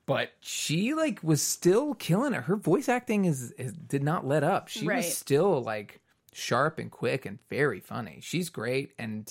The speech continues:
Speaker 1: uh, Patrick Warburton is great.
Speaker 2: Yeah.
Speaker 1: David Spade's fine.
Speaker 2: I mean,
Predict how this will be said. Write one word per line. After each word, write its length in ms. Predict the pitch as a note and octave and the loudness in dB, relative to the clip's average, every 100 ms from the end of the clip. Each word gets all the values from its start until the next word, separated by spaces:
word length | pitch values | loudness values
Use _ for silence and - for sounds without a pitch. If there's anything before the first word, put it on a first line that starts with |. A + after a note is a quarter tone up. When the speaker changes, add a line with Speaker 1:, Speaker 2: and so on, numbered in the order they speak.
| - | -12
Speaker 1:
uh, 300 | A2+ A2 G#2+ | -8 -6 -6
Patrick 340 | - A#2 - - | -4 -6 -6 -8
Warburton 380 | E3 - G2 - | -8 -8 -18 -20
is 140 | A2 G2+ | -18 -16
great. 440 | - G#2 G#2 - C4 | -12 -10 -10 -10 -8
Speaker 2:
Yeah. 260 | A3 - - _ - | -6 -6 -12 _ -8
Speaker 1:
David 240 | C#4 E4 | -4 -4
Spade's 240 | - C#3 | -4 -8
fine. 600 | - - A2 G#2 G#2+ G#2 A#2 _ _ - _ _ F4 | -8 -14 -12 -12 -12 -12 -14 _ _ -20 _ _ -8
Speaker 2:
I 60 | |
mean, 380 | G4 F#4+ F#4 | -6 -6 -6